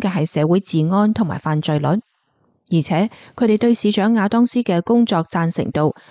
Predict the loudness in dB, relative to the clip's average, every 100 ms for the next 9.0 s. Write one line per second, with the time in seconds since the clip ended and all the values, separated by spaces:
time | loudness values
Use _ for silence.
0 | -8 -4 0 -2 -2 0 2 2 2 0
1 | 0 0 2 2 2 2 0 -4 -2 -2
2 | -2 -2 -4 -4 -4 -2 -4 -4 _ _
3 | _ _ -6 -4 0 0 0 0 0 -2
4 | 0 0 0 0 0 0 2 2 0 -2
5 | 0 -2 -2 0 0 -2 -10 -20 -6 -4
6 | 0 0 0 0 0 0 2 2 2 0
7 | -2 0 2 2 0 0 -2 0 -2 -2
8 | -4 -2 -2 -2 -2 -2 0 -2 0 -2